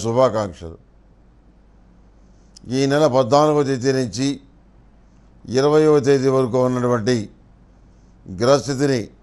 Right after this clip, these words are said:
అనుసరించి శుభతిథి పంచాంగం ప్రామాణికగా నా పరిజ్ఞానం సహకరించే మేరకు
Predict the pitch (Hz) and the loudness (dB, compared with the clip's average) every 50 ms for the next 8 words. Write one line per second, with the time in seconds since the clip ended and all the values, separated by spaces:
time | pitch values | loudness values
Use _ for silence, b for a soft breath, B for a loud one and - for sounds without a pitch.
0 | _ - - - - 110 123 110 117 135 127 127 113 87 107 135 139 135 98 - | _ -18 -10 -6 -4 -4 -2 0 0 0 0 -2 -4 -4 -4 -4 -4 -4 -6 -10
1 | - _ _ - - _ _ _ _ _ _ _ _ - - _ _ _ _ _ | -20 _ _ -20 -20 _ _ _ _ _ _ _ _ -20 -20 _ _ _ _ _
2 | _ _ - - 135 135 135 151 160 156 160 151 156 143 127 - - - _ _ | _ _ -10 -4 -4 0 2 2 2 2 2 0 0 0 0 -2 -8 -16 _ _
3 | _ _ _ _ _ _ _ - _ _ - - - - - - 117 131 127 107 | _ _ _ _ _ _ _ -20 _ _ -20 -20 -20 -14 -4 -2 -2 -2 0 0
4 | 151 151 151 147 143 151 139 120 101 - _ _ _ _ _ _ _ _ _ _ | 2 2 2 2 2 0 -2 -2 -4 -10 _ _ _ _ _ _ _ _ _ _
5 | _ _ _ _ _ _ - - - _ - - - 117 123 131 143 147 147 147 | _ _ _ _ _ _ -20 -20 -20 _ -20 -8 -2 0 2 2 2 2 2 0
6 | 143 139 113 101 135 139 143 135 - - _ _ _ _ _ _ _ _ _ _ | 0 0 0 2 2 2 2 2 -2 -8 _ _ _ _ _ _ _ _ _ _
7 | _ _ _ _ _ _ _ _ _ _ _ _ _ _ _ _ _ _ _ - | _ _ _ _ _ _ _ _ _ _ _ _ _ _ _ _ _ _ _ -20
8 | - - - _ _ - - 104 127 139 139 123 143 151 156 131 139 156 160 160 | -20 -20 -20 _ _ -10 -4 0 2 2 2 2 2 0 0 -2 -2 0 0 2
9 | 156 147 131 113 - - _ _ _ _ _ - - - 127 135 123 143 143 139 | 2 0 -2 -4 -8 -14 _ _ _ _ _ -12 -2 0 0 2 2 2 0 -2
10 | 107 113 156 - 170 165 143 135 104 127 131 | -2 -4 -2 -2 0 0 0 0 -2 -4 -4